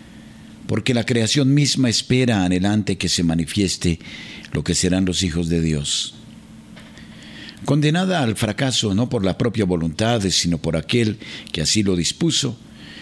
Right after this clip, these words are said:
la creación vive en la esperanza de ser también ella liberada de la servidumbre de la corrupción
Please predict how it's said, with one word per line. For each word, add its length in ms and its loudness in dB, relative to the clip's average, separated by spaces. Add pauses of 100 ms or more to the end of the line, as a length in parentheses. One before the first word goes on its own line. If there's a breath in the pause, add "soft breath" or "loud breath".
(320 loud breath)
la 140 0
creación 520 2
vive 340 2
en 120 0
la 80 2
esperanza 720 2
de 100 2
ser 220 2
también 340 4
ella 180 2
liberada 480 2
de 140 2
la 100 2
servidumbre 720 2
de 100 4
la 120 0
corrupción 580 0